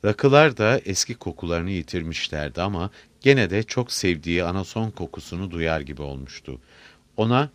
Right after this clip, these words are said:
her koklayışta babasını anımsatıyordu bu koku. Natürmort tuvali gibi donatırdı masasını. Turunç kırmızısı,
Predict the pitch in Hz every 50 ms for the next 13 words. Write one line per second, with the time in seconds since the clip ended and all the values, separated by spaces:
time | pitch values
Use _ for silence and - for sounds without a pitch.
0 | _ _ _ - 104 123 139 139 - - 107 - - - 101 92 90 - - 123
1 | 110 101 95 85 98 92 - - 98 98 95 80 82 82 80 76 - - 76 -
2 | - 82 80 78 76 73 76 76 73 - _ - 73 - - 76 73 69 - _
3 | _ _ _ _ _ _ _ 101 95 - - - 104 95 92 98 98 101 107 107
4 | - _ - - - 85 82 80 76 76 82 107 120 117 _ _ - 78 67 78
5 | 80 76 - 87 85 82 80 78 - - 90 78 69 73 76 73 73 71 - -
6 | - 67 - - - 76 67 62 - _ _ _ _ _ _ _ - - 107 110
7 | 107 98 - - - - 98 90 87 85 80 82 87 - - - - 87 98 117